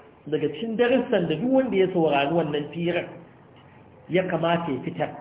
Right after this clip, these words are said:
shi ne bambanci tsakanin waɗannan ƴan matan guda biyu, da ta farkon da ta biyan. Ta farkon tana nuna ita cikin da na sani take. Akwai, akwai wujidani a tare da ita.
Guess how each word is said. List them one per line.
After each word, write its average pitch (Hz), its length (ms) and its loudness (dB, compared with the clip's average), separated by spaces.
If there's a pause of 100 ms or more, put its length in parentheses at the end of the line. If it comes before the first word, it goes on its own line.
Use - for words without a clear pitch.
(160)
shi 196 200 -6
ne 175 140 0
bambanci 220 560 2
tsakanin 170 420 0
waɗannan 156 380 0
ƴan 151 160 -2
matan 147 360 -2
guda 110 360 -4
biyu, 101 140 -12 (480)
da 147 100 -2
ta 220 140 -2
farkon 220 400 0
da 143 80 2
ta 147 160 -2
biyan. 131 280 -2 (560)
Ta 220 140 0
farkon 247 500 2
tana 196 300 4
nuna 180 260 2
ita 170 280 -6 (300)
cikin 202 300 -4
da 147 180 2
na 175 240 2
sani 165 280 0
take. - 280 -12 (840)
Akwai, 233 520 2
akwai 196 280 2
wujidani 190 720 2
a 127 80 -4
tare 120 280 -2
da 123 100 -6
ita. - 260 -14